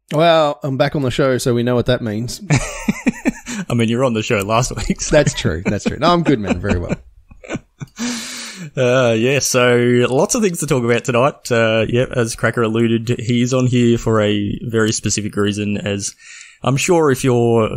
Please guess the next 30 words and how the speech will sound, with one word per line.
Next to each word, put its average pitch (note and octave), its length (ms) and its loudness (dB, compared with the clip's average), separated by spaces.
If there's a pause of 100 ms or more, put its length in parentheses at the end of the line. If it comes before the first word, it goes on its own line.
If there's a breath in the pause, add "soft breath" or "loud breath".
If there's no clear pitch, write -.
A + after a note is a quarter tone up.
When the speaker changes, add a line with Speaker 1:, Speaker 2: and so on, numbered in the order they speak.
Speaker 2:
vaguely, G#2+ 1000 -2 (160)
uh, G2 240 -2
keeping G#2 340 -2
in G2 80 -2
touch - 300 -4
with G#2 100 -2
what's G#2 160 -2
going G2+ 180 0
on G2 60 -2
in F#2+ 60 -2
the F#2+ 80 -2
Magic G2 240 -6
world, F#2+ 180 -4
you F#2+ 120 -6
would F#2+ 100 -6
know F#2+ 380 -6 (380 soft breath)
that A2 140 -2
we G#2 100 0
had G#2+ 200 -2
some G#2 240 -2
nice F#3+ 260 0
big, C#3+ 360 -4 (520)
uh, G2 200 -6
ban A2 460 -2
announcements, B2+ 680 -4
or, A2+ 260 0
well, - 160 -4
I - 20 -4
mean, F#3+ 160 -2
the, F#3+ 160 -6